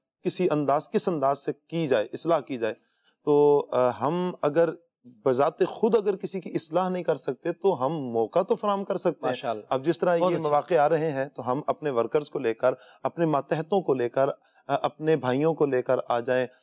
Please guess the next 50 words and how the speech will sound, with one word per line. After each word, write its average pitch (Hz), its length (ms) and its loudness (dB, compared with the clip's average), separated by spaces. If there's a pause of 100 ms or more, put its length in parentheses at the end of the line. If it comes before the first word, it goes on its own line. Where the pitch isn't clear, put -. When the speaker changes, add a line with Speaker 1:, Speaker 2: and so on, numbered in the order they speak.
(120)
Speaker 1:
اپنے 151 300 0
دوستوں 147 400 0
کو 180 80 0
لے 135 140 2
کر 135 200 0
آ 110 100 -2
جائیں، 135 240 -12
آ 110 160 -2
جائیں، 196 280 2
آپ 160 100 -4
فیضان 139 260 0
مدینہ 160 340 -2
میں 185 140 -2
آئیں، 196 160 0 (260)
انشاءاللہ 165 440 0
عز 170 120 2
و 170 80 0
جل۔ 175 180 2 (260)
بعض 165 200 0
اوقات 196 260 0
اسلام 175 340 -2
بھی 196 100 0
وہ، 190 260 4
آ، 143 60 2
اظہار 143 420 2
کر 160 180 0
رہے 151 80 0
ہوتے 143 160 -2
ہیں، 135 100 -4
آپ 135 220 -2
ذرا 135 220 2 (340)
ترغیب 135 340 0
دلا 135 220 4
دیں، 131 300 -2
آپ 135 240 -4
کسی، 147 220 -6
یہ 139 340 0
ان 147 120 2
سے 156 120 -2 (160)
ملاقات 139 420 0
کر 139 140 0
لیں، 139 220 0
ان 160 120 -2
کو 160 80 0
مدنی 147 260 0
ماحول 135 240 0
کے 151 100 -2
قریب 147 240 -2
لے 135 100 0
آئیں۔ 123 120 0